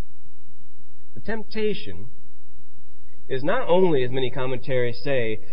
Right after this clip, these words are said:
"Let everyone see," because obviously there's probably a crowd at the temple. And there's people that, this would be the ultimate sign of the Messiah. He's quoting Psalm ninety-one. He throws himself down. God intervenes and saves him. Yes, this is God's chosen son.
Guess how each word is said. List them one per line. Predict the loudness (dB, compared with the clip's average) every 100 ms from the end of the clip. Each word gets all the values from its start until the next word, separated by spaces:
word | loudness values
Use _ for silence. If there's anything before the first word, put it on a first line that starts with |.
| 0 0
"Let | -2 -2
everyone | -2 0 0 0
see," | 0 -2 -2
because | -2 -2
obviously | -2 -2 -2 -2
there's | 0
probably | 0 0 0
a |
crowd | 0 0 0
at | 0
the | -2
temple. | 0 0 0 0 0 0 0 0 0 0 0 0
And | 0
there's | 0 0 0
people | 0 0 0
that, | 0 0 0 0
this | 0 0
would | -2
be | 0
the |
ultimate | 0 0 -2 -2
sign | -2 -2
of | -2
the |
Messiah. | -2 -2 -2 -2
He's | -2 0
quoting | 0 0
Psalm | -2 -2 -2
ninety-one. | -2 0 0 0 0 0 -2
He | 0
throws | 0 0
himself | -2 -2 -2
down. | -2 -2 -2
God | -2 -2 -2
intervenes | -2 0 0 -2 -2 -2
and | -2
saves | 0 -2 -2
him. | -2 -2
Yes, | 0 0 -2
this | -2
is | -2 -2
God's | -2 -2 -2
chosen | -2 -2 -2
son. | -2 0